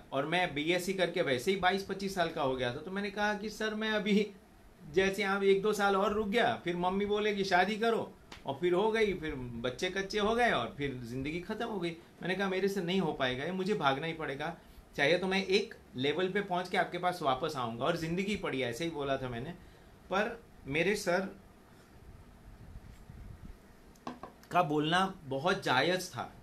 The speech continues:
जो मुझे नहीं समझ में आ रहा था। और वो तो एक साल, दो साल बोल रहे थे, मैं वही चीज़ एक छः महीने में भी कर सकता था। पर मेरे में वो, वो, वो हड़बड़ाहट बहुत थी कि मुंबई जाएंगे, ये कर देंगे, वो कर देंगे, वो सब होता है वो।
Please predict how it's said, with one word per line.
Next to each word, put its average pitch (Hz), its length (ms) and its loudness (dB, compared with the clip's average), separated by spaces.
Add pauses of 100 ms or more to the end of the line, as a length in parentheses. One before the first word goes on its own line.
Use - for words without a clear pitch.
(120)
जो 175 100 0
मुझे 170 220 2
नहीं 202 160 4
समझ 156 260 -4
में 120 100 -4
आ 107 40 -2
रहा 107 100 -2
था। 117 100 -8
और 120 80 -4
वो 139 140 -6
तो 233 140 -2
एक 214 200 0
साल, 202 200 0
दो 185 160 -2
साल 175 200 2
बोल 127 220 -2
रहे 110 100 0
थे, 98 140 -10 (800)
मैं 139 160 0
वही 170 280 2
चीज़ 196 260 -4
एक 196 180 2 (440)
छः 196 180 8
महीने 214 240 2
में 220 120 0
भी 226 80 -4
कर 196 160 0
सकता - 340 -8
था। 95 180 -14 (320)
पर 160 100 -6
मेरे 165 300 2
में 202 120 0
वो, 202 160 4 (800)
वो, 139 360 -2 (200)
वो 120 400 -4 (160)
हड़बड़ाहट 180 540 6
बहुत 147 320 0
थी 95 100 -10 (540)
कि 160 80 -4
मुंबई 143 360 -2
जाएंगे, 143 380 -2
ये 127 220 -2
कर 131 200 -6
देंगे, 135 280 -4
वो 131 180 0
कर 131 140 -6
देंगे, 127 260 -4
वो 147 100 -4
सब 185 200 -4
होता 175 260 2
है 101 140 -2
वो। 92 140 -10